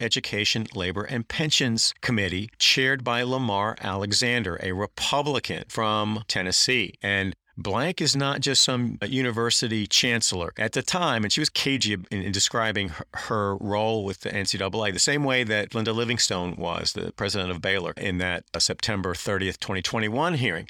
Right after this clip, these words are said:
But Blank says this, "And last," and she's listing a list of things that, uh, have to be in place as a precondition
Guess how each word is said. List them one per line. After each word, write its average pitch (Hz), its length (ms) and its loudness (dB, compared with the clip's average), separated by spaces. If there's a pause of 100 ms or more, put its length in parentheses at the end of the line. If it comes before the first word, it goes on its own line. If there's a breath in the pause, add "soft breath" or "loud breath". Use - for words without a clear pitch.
But 127 140 -2
Blank 180 240 0
says 135 260 2
this, 92 320 0
"And 143 260 2
last," 117 360 0
and 110 80 0
she's 131 160 0
listing 117 320 0
a 95 200 0
list 101 280 0
of 101 80 -2
things 110 640 2
that, 95 400 0
uh, - 80 0
have - 300 0
to 139 80 0
be 117 180 2
in 98 100 0
place - 720 -2
as 87 180 -2
a 82 60 -2
precondition 180 720 2